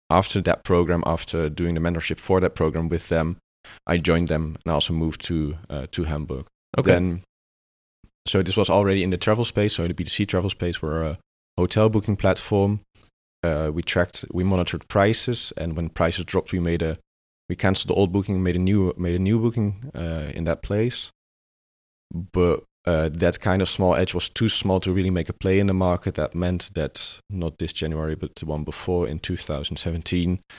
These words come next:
Speaker 1: we went insolvent, um, and sold part of the techno-, technology to Voya.
Speaker 2: Okay.
Speaker 1: Uh,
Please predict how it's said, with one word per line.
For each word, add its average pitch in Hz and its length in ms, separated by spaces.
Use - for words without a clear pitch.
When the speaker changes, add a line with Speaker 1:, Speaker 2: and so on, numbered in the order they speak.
Speaker 1:
we 92 80
went 82 200
insolvent, 139 580
um, 76 460
and 87 140
sold 90 320
part 92 160
of 92 80
the 78 80
techno-, 82 300
technology 87 460
to 95 200
Voya. 80 500
Speaker 2:
Okay. 131 280
Speaker 1:
Uh, 69 360